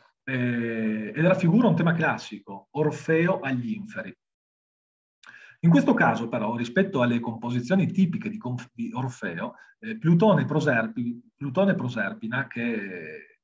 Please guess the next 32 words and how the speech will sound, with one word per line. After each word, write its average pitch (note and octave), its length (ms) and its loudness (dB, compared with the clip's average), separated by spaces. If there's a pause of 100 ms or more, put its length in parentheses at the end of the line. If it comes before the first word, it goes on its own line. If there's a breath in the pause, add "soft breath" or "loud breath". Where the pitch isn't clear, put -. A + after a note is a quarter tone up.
(120)
si - 360 -8
vedono E3+ 400 4
appena F3 680 2 (240 soft breath)
al A#2 160 0
sommo E3 380 6
di A#2+ 100 4
questo A#2+ 480 -2
scalone, A2+ 560 -4 (220 loud breath)
diventano E3+ 420 6
personaggi D3+ 420 0
secondari, G#2 680 -4 (240 soft breath)
così A3 240 8
come C#3 240 0
anche C3 600 2
Orfeo B2 520 0
sostanzialmente, G2+ 960 -10
perché C#3+ 440 -2
i, A2 340 -8
i C3+ 40 -6
pro-, D#3+ 160 -4
veri G#3+ 240 4
protagonisti C#3+ 720 -2
di G#2+ 80 -16
questa A2+ 240 -10
scena F#2+ 440 -6 (260 loud breath)
sono B2+ 1120 2 (380)
i C3 120 -10
personaggi F3 540 2
di E3 80 4
contorno, B2+ 640 0
questi B2+ 240 -12
mostriciattoli. A#2 840 -8